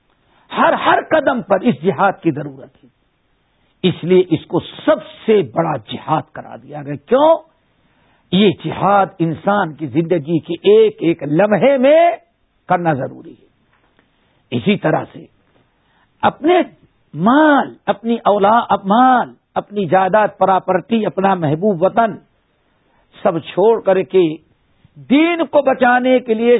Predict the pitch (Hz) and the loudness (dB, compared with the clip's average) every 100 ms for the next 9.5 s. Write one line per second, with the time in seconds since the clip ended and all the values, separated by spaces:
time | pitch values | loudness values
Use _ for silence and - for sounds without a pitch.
0 | - 226 208 220 226 - 196 196 196 202 | 2 -2 2 0 0 0 -2 2 0 0
1 | 196 170 180 196 196 196 - 202 190 - | -4 -2 2 2 2 -4 -6 -4 -6 -4
2 | 165 180 190 190 180 180 185 170 165 165 | -2 0 0 -2 0 -2 -2 -4 -4 -2
3 | 175 156 170 190 160 165 185 170 156 170 | 0 0 2 0 0 -2 -2 -6 -2 0
4 | 170 170 180 202 143 170 185 170 170 175 | 2 0 -2 -6 -4 0 0 0 0 0
5 | 180 135 190 185 170 151 202 175 180 190 | 0 0 -2 0 -2 0 0 2 2 0
6 | 175 175 185 185 196 185 175 185 214 139 | -4 -4 -2 -2 -2 -4 -4 -2 -2 -4
7 | - _ _ _ _ _ _ _ _ _ | -6 _ _ _ _ _ _ _ _ _
8 | _ _ _ 180 175 214 131 165 170 156 | _ _ _ -4 0 0 0 -2 -2 -2
9 | 196 170 156 151 | -2 -4 -4 -4